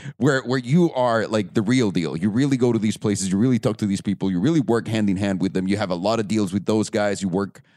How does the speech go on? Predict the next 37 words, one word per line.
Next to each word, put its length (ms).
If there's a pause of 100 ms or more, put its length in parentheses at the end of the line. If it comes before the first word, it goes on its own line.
(160)
um, 320 (300)
with 140
several 320
customers. 640
You 240
improve 340
their 140
social 320
media 240
and 140
everything. 380 (120)
So 300
my 140
first 240
question 320
is 380 (380)
to 80
you, 180
Spencer. 480 (800)
What 280
do 80
you 100
think 260
is 100
the 80
biggest 380
setback, 360
the 80
biggest 340
problem 320
that 140
we're 140
having 280
in 60
the 80
United 340
States 560